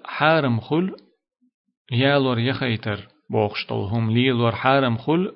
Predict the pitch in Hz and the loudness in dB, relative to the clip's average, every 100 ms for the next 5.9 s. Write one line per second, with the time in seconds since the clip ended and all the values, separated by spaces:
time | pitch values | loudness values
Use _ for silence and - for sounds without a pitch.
0 | - 160 113 117 - 190 - 120 110 101 | -12 -10 -8 -6 -4 -4 -4 -6 -6 -4
1 | 113 139 131 113 107 104 104 107 113 120 | 2 2 4 0 -2 -4 -4 -4 -4 0
2 | 123 139 123 113 107 101 - 123 127 113 | 0 2 0 -2 -2 -4 -2 0 0 0
3 | 104 131 123 123 117 107 101 104 98 92 | 2 0 2 -2 -2 -6 -6 -4 -6 -10
4 | - 139 127 147 123 127 160 127 143 - | -8 -4 -2 -2 -2 0 0 0 -4 0
5 | 147 123 113 107 - - 104 131 | -2 0 -4 -6 -6 -12 -4 -2